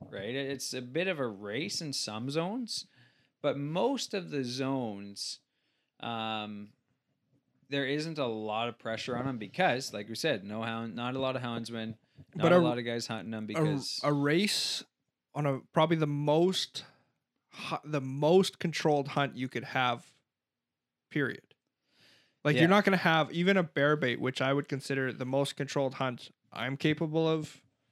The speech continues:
Speaker 2: doing, which is you're sitting in a tree, the bear doesn't know you're there, it's eating, it's comfortable, you choose when you shoot.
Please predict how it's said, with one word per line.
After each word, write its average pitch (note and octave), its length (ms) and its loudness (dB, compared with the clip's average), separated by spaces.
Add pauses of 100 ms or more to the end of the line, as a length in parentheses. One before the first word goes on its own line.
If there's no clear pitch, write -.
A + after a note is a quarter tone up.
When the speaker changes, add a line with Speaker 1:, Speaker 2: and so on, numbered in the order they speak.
Speaker 2:
doing, F#3 340 0 (400)
which B2+ 160 -2
is C3 160 2
you're C3 80 0
sitting D#3 340 4
in D#3 80 2
a D3 60 2
tree, C3+ 400 2
the B2+ 100 -6
bear C#3 180 6
doesn't D3 220 2
know C#3+ 80 0
you're C#3 140 0
there, B2 240 -2
it's - 240 -16
eating, C#3 300 0
it's A#2+ 140 -8
comfortable, B2+ 560 0 (460)
you D3 260 4
choose C#3+ 280 4
when C3+ 100 0
you B2 100 -2
shoot. - 320 -4